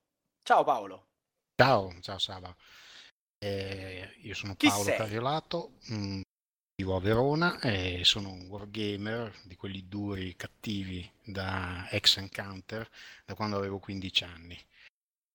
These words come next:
Speaker 2: E, mm, gioco però anche da tavolo, sia con gli amici che con la famiglia, e quindi per questo motivo, eh, con la Tana dei Goblin, a cui, eh,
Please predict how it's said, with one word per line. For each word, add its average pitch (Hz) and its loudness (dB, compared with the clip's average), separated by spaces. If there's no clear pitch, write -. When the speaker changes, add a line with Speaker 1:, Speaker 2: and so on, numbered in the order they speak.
Speaker 2:
E, 101 0
mm, 95 -6
gioco 123 2
però 110 2
anche 104 0
da 123 0
tavolo, 123 2
sia 107 2
con 110 -4
gli 104 2
amici 104 2
che 92 -10
con 98 -10
la 95 -8
famiglia, 127 -4
e 98 -4
quindi 92 -10
per 87 -10
questo - -6
motivo, 104 -4
eh, 87 -6
con - -12
la 92 -4
Tana 90 -6
dei 113 -2
Goblin, 92 -4
a 92 -4
cui, 92 -4
eh, 92 -8